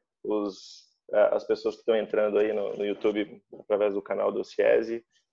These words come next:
eh, pra acompanhar um pouquinho dessa história aqui, né? Bom, Bárbara, a história da Discfone, ela começa em noventa e seis,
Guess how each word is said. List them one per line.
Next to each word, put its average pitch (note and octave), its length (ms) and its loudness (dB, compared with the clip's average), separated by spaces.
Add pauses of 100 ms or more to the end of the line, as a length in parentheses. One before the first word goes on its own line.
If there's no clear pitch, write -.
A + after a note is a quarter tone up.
eh, G#2 280 6
pra A#2+ 160 2
acompanhar B2 420 0
um A#2+ 60 2
pouquinho A2 440 0
dessa G#2+ 300 0
história G#2 440 2
aqui, - 240 -16 (560)
né? G#2+ 380 0 (1080)
Bom, D#3+ 180 10
Bárbara, G2+ 500 8 (540)
a A2+ 80 8
história A#2+ 400 8
da A2+ 80 6
Discfone, A2+ 800 2 (840)
ela G#2 220 2
começa A#2 520 2
em C3+ 200 -2
noventa C#3 340 2
e F3+ 60 -4
seis, - 680 -2